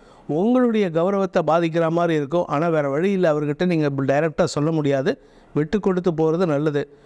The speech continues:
முன்கோபத்தை தவிர்ப்பது நல்லது. இந்த மாதத்தை பொறுத்த வரைக்கும், ஆணி மாதத்தை பொறுத்த வரைக்கும்,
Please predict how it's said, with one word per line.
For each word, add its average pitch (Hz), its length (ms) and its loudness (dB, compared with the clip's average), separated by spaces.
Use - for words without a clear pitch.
முன்கோபத்தை 214 800 0
தவிர்ப்பது 175 520 0
நல்லது. 151 540 -2
இந்த 165 340 2
மாதத்தை 196 580 0
பொறுத்த 175 340 -2
வரைக்கும், 165 380 -2
ஆணி 175 260 0
மாதத்தை 175 460 0
பொறுத்த 160 320 -2
வரைக்கும், 160 420 -2